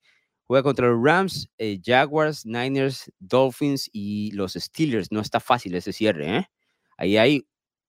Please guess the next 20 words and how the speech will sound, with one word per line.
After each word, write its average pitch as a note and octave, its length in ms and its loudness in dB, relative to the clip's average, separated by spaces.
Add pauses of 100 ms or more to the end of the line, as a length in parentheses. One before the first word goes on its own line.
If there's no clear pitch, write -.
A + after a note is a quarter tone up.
(120)
u-, C#3+ 320 0
unos D3 460 0
tres, - 680 0 (320)
a F#2+ 160 -8
ver, G#2 140 -10
unos A2 340 -12
tres, G#2 280 -4
cuatro, - 460 -8
cinco - 760 -4
equipos C#3+ 540 -2 (380)
en G#2 140 -6
puestos B2+ 400 0
de C#3 160 2
postemporada A#2 800 0
en E2+ 60 0
este F2+ 200 -8
momento, E2 480 -6 (420)
del E2 180 -2
lado E2+ 260 2
de E2 400 -2